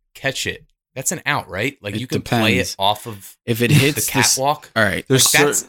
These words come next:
Speaker 1: that's like a
Speaker 2: I'm
Speaker 1: carnival game.
Speaker 2: Listen,
Speaker 3: You're
Speaker 2: <laughs> listen.
Speaker 3: right. No, you're right.
Speaker 2: This is probably not one hundred percent accurate, but it's close enough. If it hits, like, the second tier of catwalk, it's, you know,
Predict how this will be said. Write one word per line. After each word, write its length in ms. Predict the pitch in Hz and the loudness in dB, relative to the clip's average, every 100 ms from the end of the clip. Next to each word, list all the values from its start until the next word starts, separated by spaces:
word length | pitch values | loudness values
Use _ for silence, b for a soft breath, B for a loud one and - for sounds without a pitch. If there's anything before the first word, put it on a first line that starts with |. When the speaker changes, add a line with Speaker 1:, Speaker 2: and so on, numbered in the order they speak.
| - | -2
Speaker 1:
that's 280 | 160 180 208 | -2 0 0
like 120 | 185 | 0
a 80 | 135 | 2
Speaker 2:
I'm 140 | 147 | 2
Speaker 1:
carnival 420 | 143 156 113 90 | 2 0 -2 -4
game. 240 | 85 82 80 | -2 -2 4
Speaker 2:
Listen, 300 | 160 143 117 | 4 6 4
Speaker 3:
You're 100 | 104 | 4
Speaker 2:
<laughs> 60 | - 113 | 4 4
listen. 280 | - - 113 | 2 2 0
Speaker 3:
right. 160 | 113 156 | -2 -2
No, 140 | - | -4
you're 160 | 117 - | -2 -2
right. 280 | - - - | -2 -4 -2
Speaker 2:
This 240 | 113 147 185 | 2 4 4
is 120 | 180 | 0
probably 840 | - 135 123 127 131 123 117 113 | -2 2 2 2 0 2 2 4
not 400 | 110 104 104 101 - | 2 2 2 0 -2
one 140 | 107 | 0
hundred 220 | 110 101 | 2 0
percent 280 | 104 - 107 | -2 -2 0
accurate, 400 | 104 104 113 104 | 0 0 0 0
but 160 | 101 98 | 0 -2
it's 180 | 95 - | -4 -8
close 400 | - 113 104 101 | -4 -2 0 0
enough. 480 | 95 95 - - _ _ _ _ _ _ _ _ _ 120 | 0 -2 -4 -12 _ _ _ _ _ _ _ _ _ -4
If 120 | 117 | -2
it 80 | 107 | 0
hits, 300 | 127 143 - | 0 0 0
like, 320 | 135 117 110 - | 0 0 -2 -10
the 180 | 104 98 | -2 0
second 600 | - - 113 - 110 - | 2 2 0 -2 -4 -2
tier 240 | 123 117 | 0 0
of 120 | 110 | 0
catwalk, 760 | - 110 - 104 107 107 - _ _ _ _ _ _ | 0 0 0 0 0 0 -4 _ _ _ _ _ _
it's, 580 | 107 101 98 - - - _ _ _ _ _ _ - | -4 -2 -2 -4 -4 -6 _ _ _ _ _ _ -4
you 140 | 104 | -2
know, 320 | 95 95 95 | -2 -6 -10